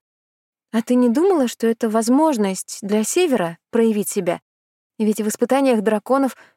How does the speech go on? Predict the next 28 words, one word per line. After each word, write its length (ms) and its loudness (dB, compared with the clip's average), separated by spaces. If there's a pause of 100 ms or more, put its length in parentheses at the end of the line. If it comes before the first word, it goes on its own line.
которые 380 -2
те 160 -2
раньше 320 0
устраивали, 560 0
может 280 -6
принять 360 -6
участие 480 -2
любой, 440 0 (480)
в 100 -20
том 160 0
числе 360 -4
и 40 -8
северянин. 680 -2 (580)
У 80 2
Юншена 640 0
преимущество», 880 -2 (540)
напомнила 560 0
с 80 -6
горечью 480 0
в 60 -10
голосе 420 -2
Мора, 380 0 (480)
будто 280 -2
она 220 0
уже 200 0
думала 480 -2
об 140 -10
этом. 320 -14